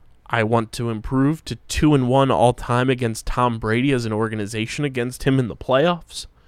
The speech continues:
I want to pull a massive upset. And I just want the Eagles to go out and do the damn thing and just shock the world. Because when, once you get into the dance, you never know what's gonna happen.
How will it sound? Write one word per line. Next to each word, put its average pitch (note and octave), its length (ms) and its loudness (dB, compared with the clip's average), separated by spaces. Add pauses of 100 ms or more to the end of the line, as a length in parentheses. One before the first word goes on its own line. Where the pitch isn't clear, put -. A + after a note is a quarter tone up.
(840)
I A#2+ 140 0
want C3 180 2
to - 160 -8
pull D3 300 4
a A2 40 4
massive A2+ 560 -2
upset. E3 680 2 (2000)
And D#3 140 -4
I E3 80 2
just E3 220 0
want D#3 160 0
the C3 100 -4
Eagles B2+ 640 0 (300)
to C#3 120 0
go C#3 220 10
out C#3+ 220 8
and C#3+ 100 2
do C#3+ 160 4
the C#3 120 0
damn B2 340 2
thing A#2+ 540 0 (920)
and C3 160 -2
just C#3+ 140 0
shock - 380 0
the D3 60 4
world. D#3+ 380 4 (100)
Because C#3 300 0 (160)
when, D3 420 0
once F3 360 2
you G3+ 60 0
get F#3 180 6
into F3+ 200 8
the D3+ 120 4
dance, D#3+ 420 6
you D#3 60 4
never D#3 300 6
know D#3 160 6
what's D3+ 200 2
gonna C#3 220 0
happen. C#3+ 460 -2